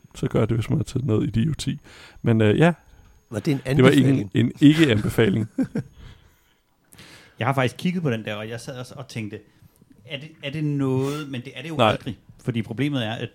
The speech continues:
Speaker 3: man vil jo aldrig se den der, og så kommer der en, en ufo
Speaker 1: Nej, nej,
Speaker 3: i
Speaker 1: det, det er ikke, det er ikke lige pludselig, så
Speaker 3: sådan
Speaker 1: kommer der
Speaker 3: noget.
Speaker 1: ingen ind for højre.
Speaker 3: Det
Speaker 1: Det
Speaker 3: var
Speaker 1: er en
Speaker 3: aldrig
Speaker 1: alien. Øh, har faktisk levet her tyve
Speaker 3: Bam.
Speaker 1: år. Ja,
Speaker 3: Her er beviset.
Speaker 1: <laughs> præcis. Så jeg ved ikke, hvorfor jeg så
Speaker 3: Øh,
Speaker 1: det.
Speaker 3: vi har ikke sagt det
Speaker 1: <laughs>
Speaker 3: andre steder, og det kom ikke med i, øh, apropos, øh,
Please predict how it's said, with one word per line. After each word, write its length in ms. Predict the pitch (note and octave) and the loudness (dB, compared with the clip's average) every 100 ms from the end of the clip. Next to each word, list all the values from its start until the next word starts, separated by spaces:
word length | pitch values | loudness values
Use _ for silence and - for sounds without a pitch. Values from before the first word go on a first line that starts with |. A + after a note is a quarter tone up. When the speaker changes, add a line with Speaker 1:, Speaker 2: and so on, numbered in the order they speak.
| - | -12
Speaker 3:
man 120 | C3 | -8
vil 60 | A2 | -4
jo 100 | A2+ | -4
aldrig 220 | A#2 D3 | -4 -8
se 200 | - D#3 | -10 -10
den 160 | C#3 B2+ | -8 -6
der, 120 | B2+ | -8
og 100 | A2+ | -8
så 80 | D3 | -12
kommer 240 | - C3 | -8 -6
der 80 | A#2 | -6
en, 180 | A2+ A2+ - | -6 -10 -10
en 200 | A2+ A2 | -10 -10
ufo 220 | C#3+ C3 | -12 0
Speaker 1:
Nej, 140 | C#3+ E3 | 8 10
nej, 100 | D#3 | 10
Speaker 3:
i 140 | C3+ | 8
Speaker 1:
det, 80 | F#2+ G#2 A2+ | 4 2 8
det 20 | |
er 60 | D3+ | 8
ikke, 120 | B2 | 10
det 40 | D#3 | 8
er 40 | |
ikke 120 | D3+ | 10
lige 140 | D#3 D3 | 10 10
pludselig, 260 | D3+ D3 | 10 10
så 60 | - | 6
Speaker 3:
sådan 140 | D3+ | 4
Speaker 1:
kommer 180 | D3+ C3 | 6 8
der 20 | |
Speaker 3:
noget. 60 | A#2 | 6
Speaker 1:
ingen 120 | B2 | 6
ind 80 | B2+ | 4
for 100 | - | 4
højre. 260 | A#2 A#2 C#3 | 10 12 12
Speaker 3:
Det 160 | B2+ - | 8 4
Speaker 1:
Det 60 | |
Speaker 3:
var 60 | F3 | 6
Speaker 1:
er 40 | |
en 100 | A#2 | 6
Speaker 3:
aldrig 140 | F#2+ B2 | 6 4
Speaker 1:
alien. 220 | C#3+ D3 _ _ _ B2+ B2 A2+ A2 | 2 0 _ _ _ 10 12 12 10
Øh, 60 | |
har 80 | A2 | 6
faktisk 280 | - C#3+ D3 | 10 10 12
levet 140 | D3+ | 12
her 60 | C3+ | 10
tyve 220 | - D3 | 10 12
Speaker 3:
Bam. 80 | D#3+ | 12
Speaker 1:
år. 260 | A#2 B2 - _ | 12 8 2 _
Ja, 100 | C3 | 6
Speaker 3:
Her 80 | F3 | 6
er 40 | C#3 | 4
beviset. 200 | B2 A#2+ | 4 6
Speaker 1:
<laughs> 20 | C#3 | 6
præcis. 360 | D#3 B2 - - - - - - - | 6 2 -4 -14 -20 -20 -20 -14 2
Så 120 | C3 | 4
jeg 100 | B2+ | 8
ved 80 | D3+ | 10
ikke, 100 | D3+ | 10
hvorfor 160 | E3 | 10
jeg 100 | D3+ | 10
så 200 | - - C3 | 8 4 6
Speaker 3:
Øh, 60 | |
Speaker 1:
det. 120 | - C3+ | 4 2
Speaker 3:
vi 60 | |
har 80 | C#3+ | 0
ikke 120 | F#3 | 2
sagt 140 | D#3+ D#3 | 4 2
det 40 | - | 2
Speaker 1:
<laughs> 20 | |
Speaker 3:
andre 120 | B2 | -4
steder, 300 | B2 A#2 C3 | -2 -4 -2
og 260 | C3+ C3 A2+ | -4 -4 -4
det 120 | B2+ | -4
kom 160 | B2 C#3+ | -2 -4
ikke 160 | G3+ | 0
med 180 | B2+ A#2 | 0 2
i, 180 | A#2 G#2 | 0 -4
øh, 80 | F#2+ F#2 G2+ - - - - G#2+ | -6 -8 -12 -16 -20 -20 -20 -16
apropos, 640 | G2+ A2+ G#2 - D#3+ F#3+ C3+ | -10 -6 -8 -4 -2 0 0
øh, 260 | A2+ G2+ | -2 -4